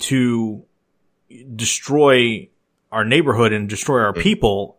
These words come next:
Speaker 1: You know,
Speaker 2: No.
Speaker 1: I, I'm just looking to, you know, hey, if I could take some money from these jokers over here and
Speaker 2: Right.
Speaker 1: funnel it,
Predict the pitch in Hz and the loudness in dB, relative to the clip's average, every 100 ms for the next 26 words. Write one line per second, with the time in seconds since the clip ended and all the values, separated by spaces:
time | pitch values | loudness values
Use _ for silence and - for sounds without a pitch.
0 | _ 156 139 - - 73 - - 131 139 | _ -14 -2 -2 0 -4 -6 -10 -8 -6
1 | 135 - 131 135 117 104 123 110 107 117 | -8 -4 -2 -2 -4 -2 -2 -2 -4 -6
2 | 110 104 104 _ - - 165 127 180 196 | -4 -6 -8 _ -20 2 4 6 6 4
3 | - 170 - 139 131 131 127 110 110 127 | 2 -2 0 -2 0 0 0 -4 -4 -4
4 | 107 123 113 117 101 110 95 92 127 110 | -4 0 0 0 0 -2 -4 -2 0 0
5 | 95 - - - - 117 113 107 107 143 | -2 -6 -20 -20 -6 0 0 0 -8 -12
6 | - - - - 147 135 127 110 | -16 -16 -12 2 4 4 0 -2